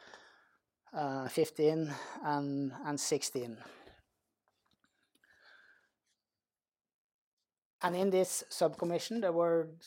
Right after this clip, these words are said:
the parties had the, the, the opportunity to be guided by, uh, international experts. There were one Norwegian, one Cuban, and one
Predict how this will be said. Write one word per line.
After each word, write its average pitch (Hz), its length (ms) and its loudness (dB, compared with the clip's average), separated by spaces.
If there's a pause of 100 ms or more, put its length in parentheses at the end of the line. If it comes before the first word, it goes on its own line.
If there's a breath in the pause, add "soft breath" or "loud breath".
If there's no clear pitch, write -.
(920)
the 175 60 0
parties 175 600 0
had 165 160 4
the, 165 380 4
the, 160 240 0
the 160 80 2
opportunity 160 640 0
to 180 140 -6
be 156 400 0 (100)
guided 156 500 4
by, 156 340 2 (500 loud breath)
uh, 147 400 -4 (380 loud breath)
international 160 600 -2
experts. 214 540 -4
There 170 100 -4
were 156 160 0
one 156 300 -2
Norwegian, 170 520 -2
one 160 200 -2
Cuban, 160 420 -2
and 156 160 -4
one 139 320 -2